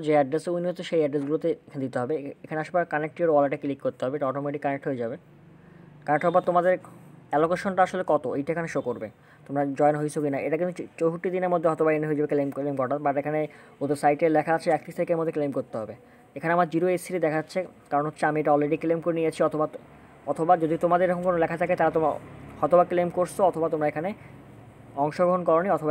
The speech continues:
তোমরা একটা উইন হওনি। যারা উইন হবে এখা-, এখান থেকে তোমাদের টোকেনটা শো করবে। এখানে তারপর এখানে একটা option আসবে এই contact অ্যাড্রেসের মতো, এর, এখানে আরেকটা option আসবে। এখানে just click করলেই তোমাদের এখানে একটা ফি চাবে। ফি, আহ,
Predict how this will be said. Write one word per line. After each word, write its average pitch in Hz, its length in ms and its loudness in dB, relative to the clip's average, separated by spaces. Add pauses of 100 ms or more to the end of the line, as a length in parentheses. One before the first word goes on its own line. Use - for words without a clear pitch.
(140)
তোমরা 147 160 -2
একটা 143 160 -8
উইন 156 200 -2
হওনি। 123 140 -6 (180)
যারা 143 160 4
উইন 165 140 0
হবে 170 160 2
এখা-, - 180 -4
এখান 156 160 -8
থেকে 151 180 -6
তোমাদের 147 240 -2
টোকেনটা 147 280 -4
শো 160 140 -2
করবে। 123 220 -4
এখানে 147 160 -10
তারপর 147 200 2
এখানে 147 180 -6
একটা 131 120 0
option 165 240 -6
আসবে 127 160 -6 (1500)
এই 143 100 -6
contact 143 220 2
অ্যাড্রেসের 147 300 0
মতো, 147 120 0 (140)
এর, 147 80 -2 (220)
এখানে 165 240 -8
আরেকটা 156 320 -2
option 147 240 -4
আসবে। 143 200 -4
এখানে 170 220 -4
just 170 180 -4
click 185 260 -6
করলেই 196 240 0 (1600)
তোমাদের 147 240 0
এখানে 160 180 -4 (340)
একটা 156 200 -10
ফি 185 180 -4
চাবে। 131 220 -2 (1200)
ফি, 175 140 -2 (320)
আহ, 143 360 6